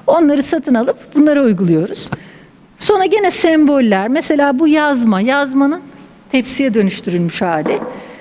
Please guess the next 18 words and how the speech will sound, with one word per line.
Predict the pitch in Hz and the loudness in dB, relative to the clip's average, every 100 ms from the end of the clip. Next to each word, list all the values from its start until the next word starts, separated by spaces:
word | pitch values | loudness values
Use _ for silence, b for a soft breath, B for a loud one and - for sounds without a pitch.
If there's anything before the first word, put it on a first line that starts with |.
| B B | B B
Üzeri | 269 269 285 285 | 0 2 2 0
verniklenmiş. | 294 269 233 - 185 175 233 370 - - - _ _ _ - | 0 2 0 -2 -4 -2 -6 -6 -8 -10 -16 _ _ _ -2
Bunlar | 302 294 277 | 2 2 0
gene | 262 262 | 2 0
tepsiler. | 254 240 - - 175 - - - B B B B | 0 -4 -4 -4 -4 -4 -8 -14 B B B B
Sonra | - 381 359 | -4 -2 -2
mesela | 330 339 339 339 311 311 285 | -2 -2 -2 0 2 0 0
bu | 381 370 - - _ | -2 -2 -16 -20 _
bir | 262 302 | -2 -2
geri | 269 370 370 | 2 2 2
dönüşüm | 381 254 - 220 | 2 2 0 0
ürünü. | 185 175 175 180 202 | 0 -2 -4 -2 0
Lore | 277 302 320 | 0 2 -2
Ashley | - 247 214 | -4 -2 -2
markalı | 185 180 208 233 | -2 -6 -6 -8
bir | |
terliğin | 240 269 202 190 240 | -4 -2 -2 -4 -6
üzerine | 262 233 190 220 | -2 0 0 -2